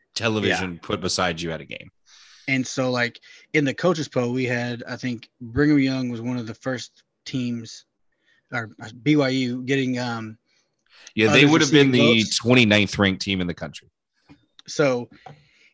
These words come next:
Speaker 2: if they, if they make it into the A P top twenty-five, or they're in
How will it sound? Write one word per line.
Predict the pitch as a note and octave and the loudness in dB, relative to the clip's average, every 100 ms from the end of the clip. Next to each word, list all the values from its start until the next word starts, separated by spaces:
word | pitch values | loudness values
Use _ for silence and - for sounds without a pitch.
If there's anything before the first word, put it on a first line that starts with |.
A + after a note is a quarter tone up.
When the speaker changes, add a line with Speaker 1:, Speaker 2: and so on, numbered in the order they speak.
| - | -4
Speaker 2:
if | D#3 | -2
they, | E3+ D#3+ C#3 D3+ | 2 2 2 -2
if | D3+ | 0
they | D#3 C3+ | 2 2
make | C3 C#3 D3+ | 0 -2 0
it | |
into | C3+ C3 | -4 -4
the | A#2+ | -8
A | B2+ A#2+ | -8 -8
P | C3 | -8
top | A#2+ A#2+ - | -6 -8 -8
twenty-five, | A#2+ A2 A#2 A2+ A2+ - | -10 -8 -10 -10 -12 -8
or | C#3+ C3+ | -4 -2
they're | B2+ B2+ | -2 -4
in | B2 | -4